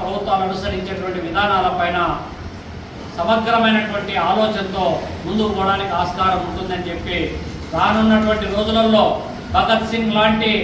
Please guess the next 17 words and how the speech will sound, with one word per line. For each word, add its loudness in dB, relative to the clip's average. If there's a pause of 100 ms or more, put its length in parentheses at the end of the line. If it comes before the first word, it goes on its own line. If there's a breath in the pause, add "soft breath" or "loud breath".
(1000)
ప్రాణ 2 (220)
త్యాగంతో 4 (100)
సాధించుకున్నటువంటి 2 (100)
స్వాతంత్ర 0 (120)
ఫలాలు 4 (100)
అందరికీ 0 (200)
సముపార్జించాలంటే 0 (880)
మరి 0
వారి 2
యొక్క -2 (140)
ఆశయ 2 (100)
స్ఫూర్తి -2
ఏదైతే -2 (140)
ఉందో -2 (420)
సమ 0 (120)
సమాజం 2 (140)
కోసం, -2